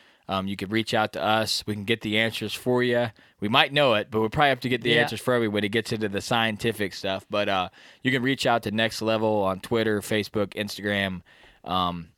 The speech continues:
Speaker 1: Scott or Nate's gonna answer you. Just a couple normal, solid guys, and, um, you, uh, you're gonna get to hear a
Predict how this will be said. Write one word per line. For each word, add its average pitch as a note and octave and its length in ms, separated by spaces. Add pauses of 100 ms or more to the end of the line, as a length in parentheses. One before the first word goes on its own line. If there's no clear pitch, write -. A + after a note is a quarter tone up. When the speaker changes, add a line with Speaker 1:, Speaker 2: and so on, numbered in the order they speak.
(340)
Speaker 1:
Scott B2 340
or G#2 80
Nate's G#2 240
gonna G2 160
answer G2 320
you. F#2+ 240
Just G2+ 380
a - 80
couple G#2+ 280
normal, G#2+ 380
solid G2 400
guys, G2 560 (420)
and, F#2 340
um, E2+ 420 (640)
you, G2+ 240
uh, F2+ 120
you're F#2+ 360 (320)
gonna G#2+ 160
get G2+ 160
to F2+ 80
hear G2+ 240
a F2 320